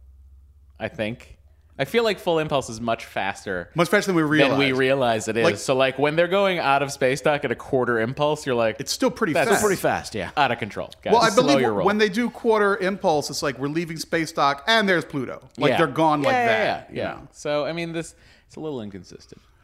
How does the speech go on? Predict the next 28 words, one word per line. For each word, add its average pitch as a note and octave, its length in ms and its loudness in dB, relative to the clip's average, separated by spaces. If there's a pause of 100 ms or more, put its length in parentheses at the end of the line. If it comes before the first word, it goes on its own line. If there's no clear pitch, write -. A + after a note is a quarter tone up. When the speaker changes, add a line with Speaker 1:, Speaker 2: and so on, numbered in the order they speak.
Speaker 1:
throughout D#2 220 -12
the - 80 -18
writing. G#1+ 300 -4
Speaker 2:
Well, A3 260 4
I G3 80 4
mean, G#3 400 2
look, D#3 400 2 (640)
I E3+ 160 4
spoke A3+ 440 0
to F3 280 2
Michael D3+ 520 0
and C3+ 180 -2
Denise B2+ 460 -4 (180)
Okuda A#2 580 -6
Speaker 1:
Mm-hmm. G#2+ 320 -12
Speaker 2:
about A2 480 -6
this A2+ 160 -10
question, G#2+ 480 -10
and B2+ 180 -8
they C#3 120 -2
refused B2+ 420 -8
to A#2+ 100 -12
give A2 120 -10
an G2+ 100 -8
answer. F2+ 440 -14 (220)
When D3+ 260 -2
you G#3 300 -2
beam, A#2+ 840 -8